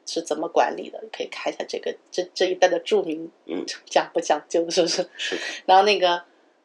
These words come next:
Speaker 1: 呃，公寓是一定有垃圾处理的地方的，
Speaker 2: 嗯。
Speaker 1: 你就去那个地方看一看。如果你进去以后看看，首先是看看他有没有把每一样垃圾分区有没有做好。
Speaker 2: 嗯。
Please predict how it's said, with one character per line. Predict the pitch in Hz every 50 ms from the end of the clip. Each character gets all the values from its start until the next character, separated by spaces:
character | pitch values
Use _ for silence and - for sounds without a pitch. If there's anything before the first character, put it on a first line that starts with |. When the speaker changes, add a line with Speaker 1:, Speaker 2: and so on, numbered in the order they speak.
| _ -
Speaker 1:
呃， | - 175 175 170 170 - - _ -
公 | 269 269 277 294
寓 | 277 240
是 | - - 175
一 | 170
定 | - 208 208
有 | 160 160
垃 | 156 151 156 156
圾 | - - - 170 165 165 165 170 - -
处 | - - - 170
理 | 170 175
的 | - - -
地 | - 143
方 | - - - - -
的， | - - - - _ -
Speaker 2:
嗯。 | - - 190
Speaker 1:
你 | 180
就 | 196 196
去 | 196 - 208
那 | 214 208
个 | 196
地 | 190 -
方 | - 185 185 -
看 | - - 214 202 170
一 | 156
看。 | - - 156 151 151 165
如 | 180 196
果 | 196 185 170 - 208 - _ _ _ -
你 | 190
进 | 185 247 247
去 | - 240
以 | 165 165
后 | 170
看 | - - 226
看， | 220 208 -
首 | - - 180 170
先 | - 220 233
是 | 226 233 233
看 | 233 - 233
看 | 208 220 196
他 | 202 - 202 202
有 | 190 165
没 | 156 156 165
有 | 175 165 156 - _ _ _ _ _ _ _ _ _
把 | - 160 165
每 | 180 185 175 151 151
一 |
样 | 165 175 175 175
垃 | 180 175 170 175 175
圾 | - - - 170 170 165 - _
分 | - - - 196 190 202 196
区 | - - - - - 185 190 185
有 | 170 151
没 | 156 160
有 | 156 156
做 | 156 - 180 170
好。 | 165 - - - - - _ _ _ _ _ _
Speaker 2:
嗯。 | -